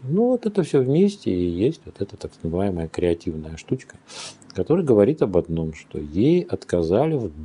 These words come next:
доле, в доле, в доле. Воруют и не делятся, воруют и не делятся. А мы требуем, чтобы поделились. Вот и все.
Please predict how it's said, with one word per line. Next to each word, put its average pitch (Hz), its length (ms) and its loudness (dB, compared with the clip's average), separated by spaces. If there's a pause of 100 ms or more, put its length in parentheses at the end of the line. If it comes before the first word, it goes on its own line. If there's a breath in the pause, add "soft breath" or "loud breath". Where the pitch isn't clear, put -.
доле, 82 680 2
в 78 260 -16
доле, 80 500 2 (540)
в 82 180 -8
доле. 82 560 -2 (1200 loud breath)
Воруют 110 680 6
и 113 80 4
не 151 140 2
делятся, 76 720 -8
воруют 101 600 0
и 95 100 0
не 117 160 0
делятся. - 540 -14 (280)
А 80 160 -6
мы 165 180 6
требуем, 80 480 0
чтобы 131 300 -4
поделились. 76 680 -4
Вот 113 200 -2
и 185 40 -2
все. 127 320 -8